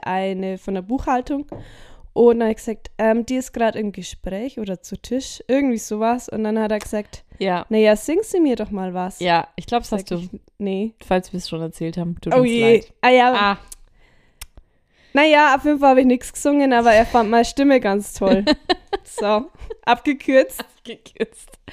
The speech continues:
Speaker 2: Okay. Meine
Speaker 1: Und hast
Speaker 2: Woche.
Speaker 1: du was erlebt?
Speaker 2: Ja. Ich konnte von vor paar Tagen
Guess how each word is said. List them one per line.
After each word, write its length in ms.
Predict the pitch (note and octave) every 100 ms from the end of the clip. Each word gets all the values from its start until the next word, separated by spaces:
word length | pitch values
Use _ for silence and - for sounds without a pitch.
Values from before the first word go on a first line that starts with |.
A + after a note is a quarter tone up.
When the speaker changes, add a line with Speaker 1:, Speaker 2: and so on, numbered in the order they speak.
| - - - -
Speaker 2:
Okay. 480 | C4 - A3 D3+ - - - - - - - - - -
Meine 220 | F3+ F3+
Speaker 1:
Und 40 | C#4+
hast 60 |
Speaker 2:
Woche. 120 | - F4
Speaker 1:
du 40 |
was 180 | G4+ F#4
erlebt? 480 | C4+ A#3 G#3+ - - _ -
Speaker 2:
Ja. 200 | G#3+ F3 - _ - - - - _
Ich 140 | G3+
konnte 680 | - A#3+ C#4+ D4+ A3 G#3 B3+ C4+ _
von 500 | - - G3+ G#3+ B3 - _ _
vor 200 | - G3+
paar 160 | - F#3+
Tagen 720 | - F3 F3 F3+ F3 F#3+ C4